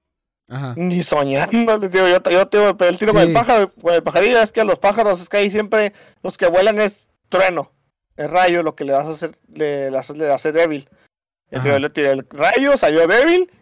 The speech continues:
Speaker 2: igual, o sea, el cachito, nada le bajaba así de acá. Y era
Speaker 1: Y
Speaker 2: flecha grande,
Speaker 1: eso
Speaker 2: eso
Speaker 1: es.
Speaker 2: sí,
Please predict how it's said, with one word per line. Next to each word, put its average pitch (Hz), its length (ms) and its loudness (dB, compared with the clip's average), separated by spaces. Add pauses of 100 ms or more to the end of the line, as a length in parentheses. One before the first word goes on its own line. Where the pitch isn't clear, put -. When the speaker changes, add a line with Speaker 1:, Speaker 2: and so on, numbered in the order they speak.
(100)
Speaker 2:
igual, 147 380 0
o 143 80 2
sea, 143 140 0
el 135 100 -6
cachito, 220 680 0
nada 160 540 0
le 147 140 2
bajaba 139 460 -4
así 139 180 -16
de 113 120 -14
acá. 110 320 -10
Y 135 120 -8
era 135 180 2
Speaker 1:
Y 123 40 -6
Speaker 2:
flecha 101 240 -8
grande, 196 280 -4
Speaker 1:
eso 113 220 -14
Speaker 2:
eso 180 120 -10
Speaker 1:
es. 160 60 -12
Speaker 2:
sí, 170 160 -8